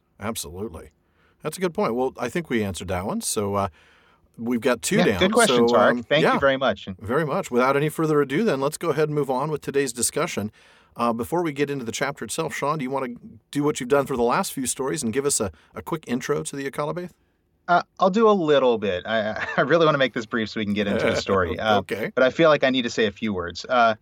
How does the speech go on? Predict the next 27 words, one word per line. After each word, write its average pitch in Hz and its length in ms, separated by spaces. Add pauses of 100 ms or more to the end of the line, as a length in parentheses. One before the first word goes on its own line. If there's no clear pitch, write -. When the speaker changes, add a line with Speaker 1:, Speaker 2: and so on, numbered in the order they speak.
(180)
Speaker 1:
Your 123 120
Speaker 2:
so, - 20
Speaker 1:
definition 160 420
Speaker 2:
yeah, 165 80
Speaker 1:
of 104 60
Speaker 2:
we're 120 60
Speaker 1:
brief 113 240
may 107 120
be 101 100
different 95 300
than 87 100
mine. 80 280 (240)
I 87 100
don't 87 120
know. 82 160 (500)
Speaker 2:
<laughs> 165 400
I 131 60
think 123 260
it, 110 80 (120)
I 117 100
think 113 180
it 98 60
has - 500
Speaker 1:
<laughs> - 40
Speaker 2:
historically 127 680
been, 107 340
yeah. 101 180